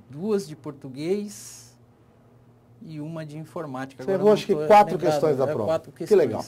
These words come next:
Speaker 1: da prova.
Speaker 2: Então veja que a pessoa que tava assistindo a entrevista, toda empolgadinha, parou até pra fazer pipoca, porque ela deve ter falado assim, ó, "Viu?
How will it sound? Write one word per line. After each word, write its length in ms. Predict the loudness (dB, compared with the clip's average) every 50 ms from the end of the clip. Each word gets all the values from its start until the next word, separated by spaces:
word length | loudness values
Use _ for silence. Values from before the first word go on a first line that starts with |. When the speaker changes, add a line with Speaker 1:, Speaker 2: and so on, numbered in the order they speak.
| -12 -16 -16
Speaker 1:
da 60 | -16
prova. 220 | -16 -8 -6 -6
Speaker 2:
Então 220 | 4 6 8 8 10
veja 280 | 10 8 8 8 6 2
que 80 | 0
a 60 | -2
pessoa 340 | 0 0 -2 -2 0 0 -2
que 60 | 0
tava 160 | 2 2 2 2
assistindo 360 | 0 -2 -8 -4 0 0 0
a 40 | 0
entrevista, 420 | 2 2 2 2 0 -2 -2 -4
toda 300 | 0 4 4 6 6 4
empolgadinha, 640 | 2 4 4 4 6 4 2 2 2 2 2 2 2
parou 320 | 4 6 6 8 8 8
até 220 | 6 6 6 4 4
pra 80 | 4
fazer 240 | 0 0 0 0 0
pipoca, 600 | 0 -2 2 6 8 8 8 8 6 2 -2 -2 -4 -10 -20 -18
porque 140 | _ 4 6
ela 80 | 6 8
deve 160 | 8 8 6 6
ter 120 | 4 4
falado 220 | 6 6 6 6 6
assim, 200 | 4 4 2 2
ó, 80 | 2 2 -4 -12 -18 -12
"Viu? 460 | 2 8 10 12 12 12 12 10 6